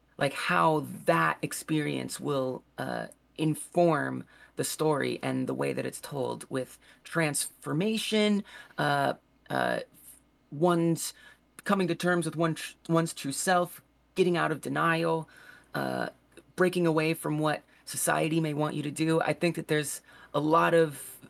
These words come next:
overlap there with, uh, uh, what happens when somebody, uh, decides to make their gender identity more congruent. Uh, and so, and so, yeah, so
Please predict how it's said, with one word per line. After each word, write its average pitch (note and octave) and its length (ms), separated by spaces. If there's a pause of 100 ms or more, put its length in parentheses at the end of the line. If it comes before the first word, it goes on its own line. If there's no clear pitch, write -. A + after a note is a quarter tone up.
(380)
overlap D3+ 760 (300)
there B2 480
with, C3 420 (100)
uh, B2+ 420 (180)
uh, - 300 (140)
what C3+ 200
happens C3+ 400
when C3 100
somebody, C3 640 (360)
uh, - 240
decides - 460
to C3 220 (260)
make E3+ 280
their D3+ 280 (240)
gender D3+ 480 (160)
identity C#3 420
more C3+ 220
congruent. B2+ 560 (960)
Uh, B2 240 (320)
and C3+ 180
so, C3 460 (220)
and C#3+ 120
so, C#3+ 220
yeah, C3+ 280
so D3 220